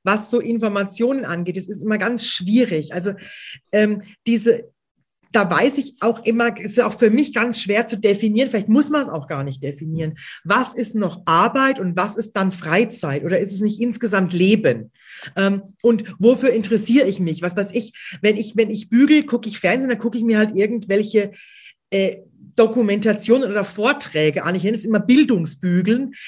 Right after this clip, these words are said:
Erstens ist dann das Bügeln schneller vorbei. Das ist nicht meine größte Leidenschaft.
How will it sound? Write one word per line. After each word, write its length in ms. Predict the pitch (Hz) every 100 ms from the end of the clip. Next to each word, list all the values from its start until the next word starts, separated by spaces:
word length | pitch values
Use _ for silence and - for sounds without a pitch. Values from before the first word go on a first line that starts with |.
| -
Erstens 400 | 180 233 285 247
ist 160 | -
dann 120 | 220 196
das 220 | 185 180
Bügeln 240 | 262 277
schneller 320 | 208 156 156
vorbei. 420 | 143 156 143 135 202
Das 120 | 190
ist 100 | 175
nicht 160 | 233
meine 220 | 214 160 156
größte 280 | 160 156
Leidenschaft. 680 | 156 143 135 151 175 214 214